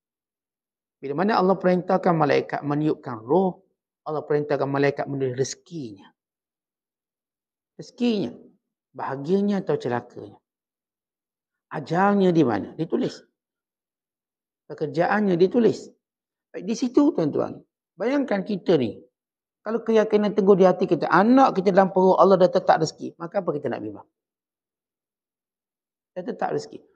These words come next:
Umpama kita dengar anak kita dapat beasiswa, tuan-tuan nak bimbang apa lagi?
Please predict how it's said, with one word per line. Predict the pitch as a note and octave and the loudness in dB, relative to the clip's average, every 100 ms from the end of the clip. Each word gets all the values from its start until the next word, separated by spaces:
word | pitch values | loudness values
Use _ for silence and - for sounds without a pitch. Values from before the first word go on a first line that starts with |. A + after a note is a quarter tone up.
| _ | _
Umpama | - F#3 G#3 A3+ | -8 0 2 2
kita | G3 G3+ | 4 6
dengar | G3+ G3 | 6 6
anak | G3 F3+ | 4 2
kita | F3+ G3 | 4 4
dapat | F#3+ F3+ E3+ | 4 4 4
beasiswa, | F#3 F#3 - C3 A2+ - | 2 2 0 0 0 -4
tuan-tuan | - F3 A3+ G3+ | -4 -2 0 4
nak | |
bimbang | F#3+ F3+ E3+ | 4 6 6
apa | D#3+ | 4
lagi? | F3 | 2